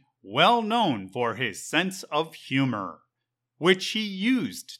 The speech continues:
tactfully to address some of the major political issues of his time, such as slavery. Some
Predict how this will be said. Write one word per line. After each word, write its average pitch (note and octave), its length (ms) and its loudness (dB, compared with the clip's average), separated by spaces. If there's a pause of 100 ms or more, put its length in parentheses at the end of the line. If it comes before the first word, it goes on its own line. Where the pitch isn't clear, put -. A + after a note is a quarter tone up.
tactfully B2 1000 -2 (220)
to A#3 240 0
address A#3+ 540 2
some E3 260 0
of B2 160 0
the G#2 140 -4
major A3 520 -4
political F#3+ 1040 -4
issues G#3+ 560 -4
of E3+ 340 -2
his F#3 340 -4
time, A#2+ 720 -2 (720)
such D3 420 -2 (100)
as C3+ 540 -2
slavery. C#3+ 1000 -2 (1500)
Some C#3 580 6